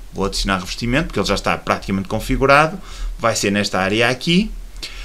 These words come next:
Ah, o ponto de referência que eu vou especificar vai ser este. Ah,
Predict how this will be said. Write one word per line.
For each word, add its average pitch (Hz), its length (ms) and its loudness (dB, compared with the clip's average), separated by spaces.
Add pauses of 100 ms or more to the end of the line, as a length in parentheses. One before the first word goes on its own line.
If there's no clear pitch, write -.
(340)
Ah, 139 260 10
o 185 100 6
ponto 180 320 8
de 156 60 2
referência 139 420 2
que 135 120 0
eu 131 40 6
vou 135 120 4
especificar 113 760 2
vai 104 240 2
ser 110 400 0
este. 127 420 6 (880)
Ah, 123 480 6